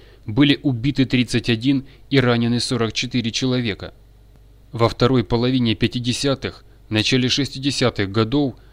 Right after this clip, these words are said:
в некоторых городах России – произошли стихийные массовые беспорядки. Первый такой случай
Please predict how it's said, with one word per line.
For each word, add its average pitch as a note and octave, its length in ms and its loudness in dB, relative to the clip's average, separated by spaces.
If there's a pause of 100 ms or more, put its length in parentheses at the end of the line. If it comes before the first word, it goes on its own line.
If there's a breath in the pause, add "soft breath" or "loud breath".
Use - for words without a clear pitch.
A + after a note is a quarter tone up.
(160 soft breath)
в A2 120 -4
некоторых B2+ 480 2
городах B2 480 0
России – A#2 520 -4 (320 soft breath)
произошли B2 540 2
стихийные C3+ 560 0
массовые B2 500 0
беспорядки. A#2+ 760 -2 (1120)
Первый G#2+ 320 4
такой A#2 320 0
случай C3+ 540 -2